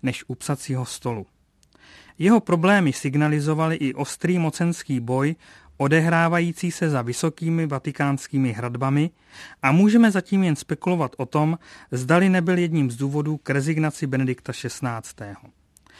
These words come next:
O Bertoneho výměně se každopádně začalo hovořit nahlas již za předchozího pontifikátu a jedno z nejdůležitějších personálních rozhodnutí nového papeže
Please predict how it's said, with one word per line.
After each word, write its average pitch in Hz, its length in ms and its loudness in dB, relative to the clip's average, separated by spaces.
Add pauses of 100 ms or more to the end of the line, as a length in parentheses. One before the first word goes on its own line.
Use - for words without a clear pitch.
(300)
O 135 100 2
Bertoneho 196 640 4
výměně 160 400 2
se 143 140 -6
každopádně 165 680 0
začalo 151 360 -2
hovořit 143 420 -2
nahlas 143 380 -2
již 139 180 -4
za 127 80 -4
předchozího 156 680 -2
pontifikátu 143 1000 -4 (580)
a 131 80 0
jedno 170 260 2
z 156 60 0
nejdůležitějších 180 880 0
personálních 175 800 0
rozhodnutí 147 580 0
nového 135 380 -2
papeže 143 520 -2